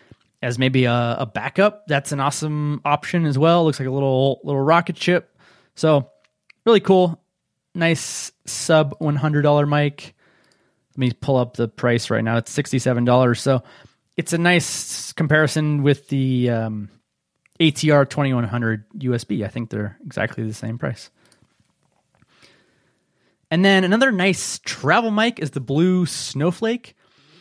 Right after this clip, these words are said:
It's a cardioid mic, U S B mic as well. And it's tiny. It can clip to the top of your, your laptop screen. Um, it kinda folds and packs tightly together. So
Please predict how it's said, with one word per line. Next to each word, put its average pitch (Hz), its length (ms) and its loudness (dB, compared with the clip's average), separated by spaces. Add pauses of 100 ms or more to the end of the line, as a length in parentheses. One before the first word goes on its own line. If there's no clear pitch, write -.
(280)
It's - 80 -14
a 143 100 0
cardioid 170 640 2
mic, 165 400 -2 (560)
U 165 160 2
S 156 80 0
B 165 140 -2
mic 156 200 0
as 160 100 -4
well. 202 380 4 (460)
And 156 340 0
it's - 200 -8
tiny. 175 460 2
It 131 100 -2
can 139 140 -4
clip - 540 -6
to 156 600 4
the 135 80 0
top 147 260 -2
of 131 60 -2
your, 123 400 0
your 120 180 -2
laptop 127 560 0
screen. 131 600 0 (760)
Um, 113 320 0
it - 80 -4
kinda 143 180 0
folds 135 560 0 (220)
and 131 180 0
packs - 520 -4 (560)
tightly 139 340 0
together. 123 500 2
So 113 380 -2